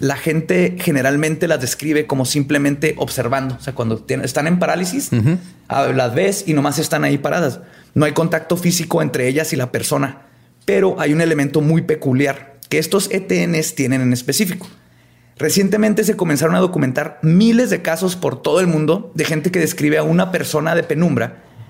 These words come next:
Speaker 1: que, a diferencia de los demás, este trae sombrero
Speaker 2: Ujú.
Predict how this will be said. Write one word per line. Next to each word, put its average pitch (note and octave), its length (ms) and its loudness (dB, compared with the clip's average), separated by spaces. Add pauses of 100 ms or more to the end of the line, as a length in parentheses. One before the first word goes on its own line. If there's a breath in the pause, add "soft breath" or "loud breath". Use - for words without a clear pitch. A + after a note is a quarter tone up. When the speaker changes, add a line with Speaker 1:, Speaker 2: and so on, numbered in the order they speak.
(160 loud breath)
Speaker 1:
que, E3 60 0
a D#3 40 0
diferencia D#3+ 460 2
de G3+ 60 2
los F3+ 120 2
demás, F3 500 -2 (100)
este C#3+ 200 -2
trae C#3+ 200 -2
sombrero C3 500 0 (380)
Speaker 2:
Ujú. G#2 340 2